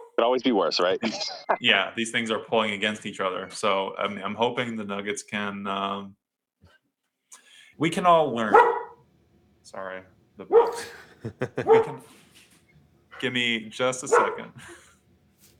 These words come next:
Speaker 2: But yeah, we can be cheap, we can be loyal, we can be successful. And I think those ideas tend to pull each other,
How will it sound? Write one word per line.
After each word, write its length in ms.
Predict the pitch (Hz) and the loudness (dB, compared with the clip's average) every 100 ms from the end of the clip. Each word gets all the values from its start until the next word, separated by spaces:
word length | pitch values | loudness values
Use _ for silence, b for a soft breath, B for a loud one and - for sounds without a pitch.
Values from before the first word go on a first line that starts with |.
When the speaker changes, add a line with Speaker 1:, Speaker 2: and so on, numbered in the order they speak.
| _ _ _ _ _ _ _ _ _ _ _ - | _ _ _ _ _ _ _ _ _ _ _ -4
Speaker 2:
But 160 | 123 | -2
yeah, 240 | 113 98 - | -2 -4 -4
we 140 | 131 | -6
can 140 | 131 | -6
be 100 | 127 | -8
cheap, 480 | 104 - 156 156 - b b b _ | -8 -10 -10 -10 -14 b b b _
we 80 | - | -10
can 140 | 117 113 | -8 -6
be 100 | 104 | -6
loyal, 600 | 107 110 110 107 107 - _ | -2 0 2 0 -4 -12 _
we 100 | - | -6
can 100 | 110 | -4
be 100 | 104 | -4
successful. 560 | 101 101 - 98 - 101 | -8 -8 -6 -8 -6 -6
And 80 | 101 | -4
I 60 | |
think 200 | 101 113 | -4 -6
those 260 | 117 113 107 | -2 -2 -2
ideas 500 | 101 104 104 104 101 - | -4 -6 -4 -4 -6 -12
tend 300 | - 110 101 98 | -12 -10 -10 -8
to 500 | 107 98 95 - - _ | -6 -4 -6 -8 -16 _
pull 340 | - 117 113 | -2 0 0
each 240 | 98 98 - | -4 -8 -2
other, 680 | 104 101 101 95 95 92 | 0 0 0 0 -2 -6